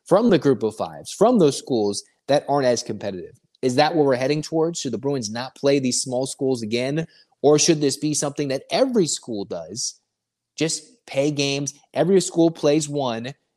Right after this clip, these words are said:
It's maybe a glorified scrimmage, and that could be a preseason game, right? In week zero, so we can all go be excited, get your twenty thousand, get your hundred thousand in other places,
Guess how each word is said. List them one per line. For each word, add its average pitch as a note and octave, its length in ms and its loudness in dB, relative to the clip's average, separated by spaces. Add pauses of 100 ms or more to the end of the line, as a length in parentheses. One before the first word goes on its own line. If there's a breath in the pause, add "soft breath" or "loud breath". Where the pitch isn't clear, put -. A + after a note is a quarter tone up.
(120)
It's A#2 200 -6
maybe D3+ 280 2
a C#3+ 60 2
glorified C#3+ 640 2
scrimmage, C3+ 580 -4 (160)
and C3+ 100 -6
that D3+ 200 -2
could C#3+ 160 -2
be D#3+ 360 0
a C#3+ 80 0
preseason D3+ 720 0
game, G2 200 -10
right? G2 260 -8 (280)
In C#3+ 160 0
week C#3 200 2
zero, B2 540 2 (140)
so - 120 -8
we C3+ 100 -4
can C3+ 120 -8
all B2+ 220 -2
go B2+ 440 -2
be B2+ 160 -4
excited, A#2 680 -4 (220)
get A2+ 60 -10
your C#3 120 -4
twenty C#3 360 -6
thousand, B2 640 -6 (240)
get A#2+ 200 -6
your C3+ 360 -2
hundred C#3 420 -2
thousand A#2 380 0
in B2 120 -4
other B2 220 0
places, G#2 560 -6